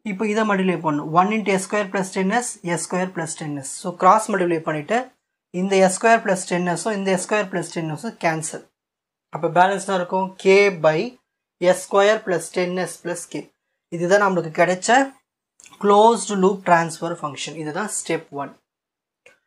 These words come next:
Next, step two. Step two என்ன பண்ண போறோம்னா, கம்பேர் பண்ண போறோம். டினாமினேட்டர். இந்-, இது எல்லாத்துக்கும் இதே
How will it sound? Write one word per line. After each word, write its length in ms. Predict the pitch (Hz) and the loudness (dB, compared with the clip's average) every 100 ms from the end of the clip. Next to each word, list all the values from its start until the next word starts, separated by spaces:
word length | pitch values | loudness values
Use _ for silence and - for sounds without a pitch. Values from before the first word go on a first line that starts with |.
| _ - 175 | _ -4 0
Next, 340 | 185 - - - - - - | 2 0 -6 -8 -10 -8 0
step 260 | 202 196 - 202 | 0 0 -4 -4
two. 120 | 190 - _ _ _ _ _ _ _ _ _ _ _ _ _ _ _ _ _ _ _ _ _ - | -4 -4 _ _ _ _ _ _ _ _ _ _ _ _ _ _ _ _ _ _ _ _ _ -10
Step 280 | - 233 233 - | 0 2 2 -2
two 80 | 269 208 | 0 2
என்ன 120 | 202 196 | 0 0
பண்ண 140 | 185 160 | 0 0
போறோம்னா, 260 | 156 202 226 185 | -2 -2 0 2
கம்பேர் 380 | 190 190 202 190 | 2 4 2 2
பண்ண 140 | 160 147 | -4 -4
போறோம். 220 | 147 139 135 | -6 -10 -2
டினாமினேட்டர். 760 | 185 190 202 196 160 143 - - _ _ _ _ _ _ _ _ 180 | 2 4 4 4 -2 -4 -8 -12 _ _ _ _ _ _ _ _ -8
இந்-, 240 | 185 196 - _ _ - | -6 -6 -12 _ _ 0
இது 80 | 190 190 | 4 6
எல்லாத்துக்கும் 420 | 214 214 220 | 6 4 0
இதே 120 | 202 | 0